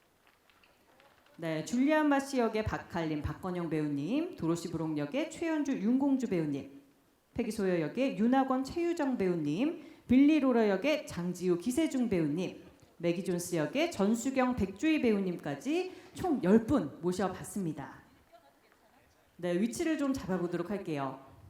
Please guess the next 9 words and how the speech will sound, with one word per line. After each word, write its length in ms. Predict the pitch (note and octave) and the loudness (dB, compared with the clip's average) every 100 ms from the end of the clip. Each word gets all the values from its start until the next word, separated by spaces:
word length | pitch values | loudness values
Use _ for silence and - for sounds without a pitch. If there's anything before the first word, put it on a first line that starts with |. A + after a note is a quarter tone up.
| - - _ - | -20 -20 _ -2
괜찮으신가요? 680 | A3 D#4+ C#4+ B3 F#3 F#3+ B3 | 2 4 4 2 2 2 2
조금 200 | F#4 E4+ | 2 2
더 80 | |
가까이 360 | D4 G3 B3+ A#3 | 0 0 2 4
모일까요? 600 | F3 G#3+ G#3 D#3 G3 D4+ - - - - _ | 6 4 2 0 0 -2 -6 -20 -20 -20 _
네, 260 | F#3 A3 - | 0 2 2
조금만 360 | D#4+ E4+ D4 | -2 2 2
가까이 360 | B3+ - A3 G3 | 2 -2 0 2
모여주시죠. 580 | F3 F3+ D#3+ - D#3+ | 4 2 2 -6 -8